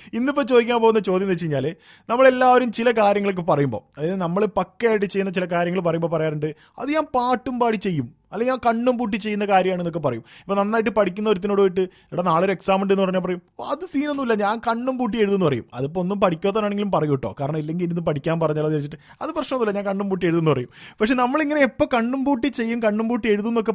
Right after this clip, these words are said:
പറഞ്ഞാലും കണ്ണ് തുറന്ന് പിടിച്ച് വെച്ചിട്ടാണ് ഇതൊക്കെ നമ്മൾ ചെയ്യാറുള്ളത്, അല്ലേ? പക്ഷെ ഒരു കാര്യമുണ്ട്, നമ്മുടെ ജീവിതത്തിൽ ചെയ്യുന്ന ഒരു കാര്യം, ഇത് കണ്ണ് പൂട്ടിയിട്ടല്ലാണ്ട് നമുക്ക് ചെയ്യാനേ പറ്റില്ല. ഇപ്പൊ പറയും, "ഉറക്കമല്ലേ?" എന്ന് ചോദിക്കും. ഉറക്കമല്ല ട്ടോ.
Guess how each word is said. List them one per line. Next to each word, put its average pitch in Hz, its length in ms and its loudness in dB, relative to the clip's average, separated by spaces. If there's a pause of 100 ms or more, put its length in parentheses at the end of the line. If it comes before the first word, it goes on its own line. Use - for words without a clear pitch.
പറഞ്ഞാലും 175 500 0 (340)
കണ്ണ് 233 300 -2
തുറന്ന് 180 320 0
പിടിച്ച് 165 280 -4
വെച്ചിട്ടാണ് 147 400 -4
ഇതൊക്കെ 165 300 -4
നമ്മൾ 160 260 -2
ചെയ്യാറുള്ളത്, 202 800 0
അല്ലേ? 165 180 0 (400)
പക്ഷെ 240 180 0
ഒരു 285 120 0
കാര്യമുണ്ട്, 165 340 2
നമ്മുടെ 185 200 -4
ജീവിതത്തിൽ 196 340 -4
ചെയ്യുന്ന 185 320 -4
ഒരു 196 200 0
കാര്യം, 113 300 -4 (420)
ഇത് 233 140 -4
കണ്ണ് 262 480 -6
പൂട്ടിയിട്ടല്ലാണ്ട് 175 680 -2
നമുക്ക് 156 200 -4
ചെയ്യാനേ 208 720 -4
പറ്റില്ല. 139 320 -6 (420)
ഇപ്പൊ 220 340 -6
പറയും, 175 400 -2
"ഉറക്കമല്ലേ?" 190 500 2
എന്ന് 160 100 0
ചോദിക്കും. 123 220 -4 (320)
ഉറക്കമല്ല 202 580 -2
ട്ടോ. 98 240 -12